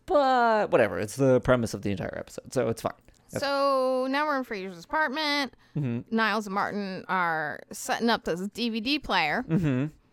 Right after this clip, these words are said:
Speaker 2: Okay.
Speaker 1: Yeah.
Speaker 2: I have tried to set up, remember when everything went digital and you had to, like, set up the converter box if you didn't have cable?
Speaker 1: Yeah.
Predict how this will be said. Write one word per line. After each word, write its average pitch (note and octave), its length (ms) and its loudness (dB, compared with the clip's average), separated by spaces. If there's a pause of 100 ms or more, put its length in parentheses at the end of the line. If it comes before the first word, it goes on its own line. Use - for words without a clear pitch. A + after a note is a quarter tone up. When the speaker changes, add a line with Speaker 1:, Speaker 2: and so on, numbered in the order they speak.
(1040)
Speaker 2:
Okay. F#3+ 460 -8 (440)
Speaker 1:
Yeah. G#2+ 160 0 (840)
Speaker 2:
I C#4 320 8
have D#4 280 0
tried A3 500 4
to G#3+ 100 -8
set G3 180 0
up, F3 140 -4 (120)
remember D#4+ 460 -2
when D#4+ 180 -2
everything B3 440 -2
went G3 260 -2
digital G3 640 2
and D#3+ 120 -4
you F#3 60 -6
had F#3 100 -6
to, F#3+ 100 -4
like, E3+ 200 -4
set F#3 220 -2
up F3+ 160 -2
the F3 100 -4
converter F3 640 -4
box F#3 480 0
if D#3+ 160 -12
you D3 240 -10
didn't C#3 320 -12
have D3+ 240 -8
cable? D3 560 -8
Speaker 1:
Yeah. C3 140 4